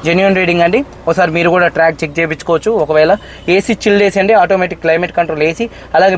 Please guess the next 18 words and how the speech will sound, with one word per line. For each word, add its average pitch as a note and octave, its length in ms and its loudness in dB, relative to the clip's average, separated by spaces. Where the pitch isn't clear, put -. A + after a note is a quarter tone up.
మ్యూజిక్ F#3+ 280 -2
సిస్టమ్ G3+ 300 -2
వర్కింగ్‌లో E3+ 440 0
ఉంది. G#3 140 0
సిక్స్ A3+ 200 -4
స్పీడ్ A#3+ 240 2
మాన్యువల్ A3 340 4
గేర్ G3 200 2
బాక్స్ G3 260 0
వస్తుంది. G3 300 -6
గేర్ F#3+ 240 0
షిఫ్టింగ్‌లో G3 480 -2
కూడా F#3+ 160 4
ఎటువంటి A3+ 380 0
నాయిస్ A3 320 2
అయితే G3 220 0
రావట్లేదు. F3 360 2
అలాగే G3+ 240 0